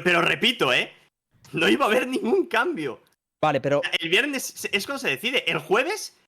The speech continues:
Speaker 1: eh, el, el cómo está diecinueve es, seguimos
Speaker 2: Pero,
Speaker 1: hasta diciembre.
Speaker 2: pero
Speaker 1: Entonces,
Speaker 2: el,
Speaker 1: los
Speaker 2: eh,
Speaker 1: que decís lo otro, no sé dónde saquéis vuestras fuentes, la verdad.
Speaker 2: Pero una pregunta. La conversación post, eh, es decir, cuando y, se van todos y tú te quedas a hablar con los que vas a, a negociar,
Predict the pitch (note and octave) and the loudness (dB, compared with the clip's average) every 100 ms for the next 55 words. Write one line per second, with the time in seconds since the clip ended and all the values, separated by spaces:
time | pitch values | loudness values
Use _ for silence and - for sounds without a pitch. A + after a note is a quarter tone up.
0 | _ _ _ - A#2 D3+ - E3 D#3 E3 | _ _ _ -14 -12 -8 0 0 2 -2
1 | E3 A#3 - B3+ G#3 B3 B3+ A3 - - | -2 -4 -2 -4 -4 -6 -2 -2 -4 -12
2 | - - D#3+ E3+ G3 A3+ G3 D3 C3 F3+ | -16 -4 0 0 0 -4 -8 -8 -6 -6
3 | A3+ C3+ G#2+ _ - E3 D#3+ D#3+ C#3 A#2+ | -6 -6 -10 _ -6 -2 0 -2 -4 -6
4 | C#3+ D3 D#3+ E3 F#3 F3+ F#3 A#3 G#3 A#2 | -2 -4 -4 -6 -4 -4 -4 -6 -6 -10
5 | A#2 B2 D3+ C#3+ C3+ C3 B2 A#2 A#2+ A2+ | -12 -8 -4 -4 -4 -6 -6 -6 -8 -10
6 | - D#3+ G#2+ G2 G2+ B2+ C3+ - - D3+ | -10 -10 -8 -8 -8 -10 -12 -20 -8 -6
7 | D3 E3+ F3+ C#3 A2+ G#2+ - - C3+ C#3 | -4 -4 -6 -8 -8 -8 -8 -6 -6 -4
8 | C#3 C3+ B2 D#3+ F#3+ G#3 E3+ - F3+ D#3 | -6 -8 -6 -4 -4 -8 -6 2 2 2
9 | - - _ - C#3 - C3+ B2+ A#2+ - | -4 -16 _ -10 -8 -6 -6 -4 -6 -4
10 | B2+ B2 A#2 A#2+ - - B2 D3 D#3 E3 | -6 -4 -6 -10 -18 -8 -4 -2 2 2
11 | D#3 - C#3 C3 C#3+ C#3 C#3 C3 B2+ C3 | 2 -2 -8 -6 -4 -2 0 0 -2 -2
12 | C3 A#2+ - A#2+ A#2+ - A#2+ - A#2+ A2+ | -2 -6 -6 -6 -6 -6 -12 -10 -8 -6
13 | A2+ A2 G#2 - B2+ F3 | -4 -4 -4 0 0 0